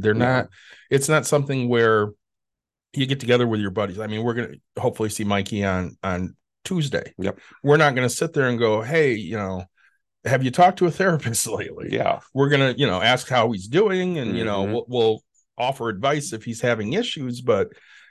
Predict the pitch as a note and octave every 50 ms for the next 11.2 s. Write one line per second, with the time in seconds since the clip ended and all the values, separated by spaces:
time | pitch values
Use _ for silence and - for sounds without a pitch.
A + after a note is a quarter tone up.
0 | _ _ - C3+ B2 A2+ A2 G#2+ B2+ F3+ A3+ F3 C3+ D3+ F3+ F3 C#3 B2 A2+ G2+
1 | G#2+ G#2+ G#2 G2 F2 - _ _ _ - G#2+ A2 A#2+ G3+ G#3+ - G#2 - - _
2 | _ - G#2+ G#2+ G#2 A2+ - C#3+ A#2+ A#2 A2 - - - _ _ _ - B2+ C3
3 | A#2+ A2+ A2 A2+ A#2 B2 E3 E3+ D3+ D3+ D3 C#3 - - C#3 C#3 C#3 C3+ B2+ B2+
4 | A#2+ A#2 A2+ A2 - - C3+ A#2+ B2 B2+ - - G#2+ A2 A2 B2 E3 F3 E3+ D3+
5 | A#2+ - - C3+ A#2+ A2 A2+ A2 G#2+ G#2 G2+ G2 G2+ - A#2+ A2 G#2 G#2+ - -
6 | A2 A#2 B2+ C3+ C3 C3 B2 A#2 A2+ A#2 A#2 A2+ G#2+ G#2 G#2 - A#2 A#2+ A#2+ A#2+
7 | A2+ A2 A2 A2 - A2 A2 G2+ G#2 A2 G#2 G#2+ G#2+ A2+ A2+ - A2 G2+ F#2+ -
8 | E2+ F2 - D2+ D2+ E2+ D#2 D#2+ F2 F2+ G2 G2 G2+ G#2 A2 A2 - A2+ G#2+ G#2+
9 | A2 G#2+ G#2 F#2 F2+ - G2 F2 F#2 F#2 F#2+ F#2 F#2 F2+ F#2+ F#2 - F#2+ F#2 -
10 | G#2+ G2 F#2+ - G#2+ G2 F#2+ F2+ - F2 F#2 F#2 F#2 F#2+ F#2 D#2 E2 D2 - -
11 | - - F2 F2+